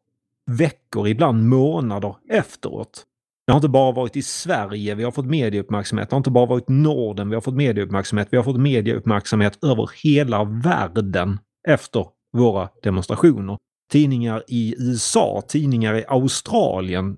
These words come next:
tidningar i Asien har skrivit om oss. Vårt, eh, varumärke har blivit välkänt, såväl vår symbol som vårt namn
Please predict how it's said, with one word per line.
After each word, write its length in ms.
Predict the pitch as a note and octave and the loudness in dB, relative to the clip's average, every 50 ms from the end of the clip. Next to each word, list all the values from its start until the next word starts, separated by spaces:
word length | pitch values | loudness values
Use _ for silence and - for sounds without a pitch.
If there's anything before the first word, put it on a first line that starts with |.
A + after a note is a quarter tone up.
| _ | _
tidningar 480 | - - D3+ D#3 D3 C#3 A#2+ A#2 A2+ A#2+ | 0 0 2 2 4 2 2 2 2 0
i 40 | - - | 0 0
Asien 640 | - G3+ F#3+ C#3 G#2+ F#2 - - - - F#2+ G2 G2+ - | 2 2 2 2 0 -6 -8 -10 -6 -6 -4 -4 -4 -4
har 160 | - E3 C#3+ | -2 -2 -2
skrivit 460 | A#2+ - - B2+ A#2+ A#2+ G#2+ - - | -2 -2 0 2 2 2 0 -2 -8
om 200 | - - D2 C2+ | -8 -10 -8 -8
oss. 260 | - - - - - _ _ _ _ _ _ _ - - | -10 -10 -12 -14 -20 _ _ _ _ _ _ _ -6 0
Vårt, 480 | - C3+ C#3+ C#3 B2 - _ _ - - | 4 6 6 6 4 0 _ _ -6 -4
eh, 380 | B2+ B2 A#2+ A#2+ A#2+ A#2+ A#2+ A#2 A#2+ - _ _ _ _ - | -2 0 0 0 0 -2 -2 -4 -8 -12 _ _ _ _ -8
varumärke 960 | C#3+ A2 A2 D3+ D3 D3+ F3 E3 B2+ A2+ A#2 G#2 G#2+ G#2+ G#2 G2+ G2+ - A2+ | -4 2 4 6 6 6 4 2 0 -4 -6 -6 -6 -8 -8 -10 -12 -10 -8
har 100 | A2+ B2 | -8 -8
blivit 280 | B2+ B2+ B2+ A#2 B2+ A2 | -6 -6 -8 -8 -8 -6
välkänt, 680 | B2+ C3 B2+ C3+ D3 C#3 - - A#2+ A#2+ C3 C3+ - - | -4 -4 -4 -4 -6 -6 -6 -4 -4 -4 -4 -6 -8 -14
såväl 480 | - - - C3 B2 A2+ B2+ B2 A#2 A2 | -12 -4 -2 0 2 2 2 2 2 0
vår 240 | A2 A2+ A2+ A2 A2 | 0 0 0 0 0
symbol 800 | - - - C#3 B2+ B2+ C3 C#3 D3+ C3 A#2 A2 A2+ A#2 A#2 - - | -4 -4 0 2 2 4 4 4 4 2 2 0 -2 -4 -6 -10 -12
som 500 | - - C#3 B2 G#2 A2 A2+ - - A#2+ | -8 -6 -4 -4 -2 -4 -6 -6 -4 -4
vårt 200 | B2 A#2 - - | -4 -2 0 0
namn 540 | B2+ C3+ A#2+ A2 A#2 A#2+ B2 A#2+ A#2 B2+ | 2 2 2 2 2 0 0 -2 -2 -6